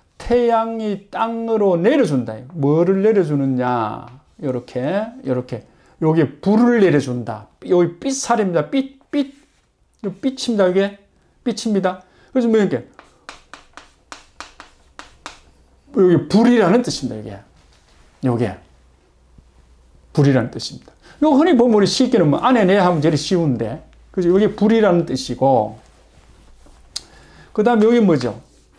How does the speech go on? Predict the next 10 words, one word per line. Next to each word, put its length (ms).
요게, 320
요게 260
이제 120
몸입니다. 680
몸. 360
멀경 760
몸 200
이래죠. 340
멀경 640
몸. 320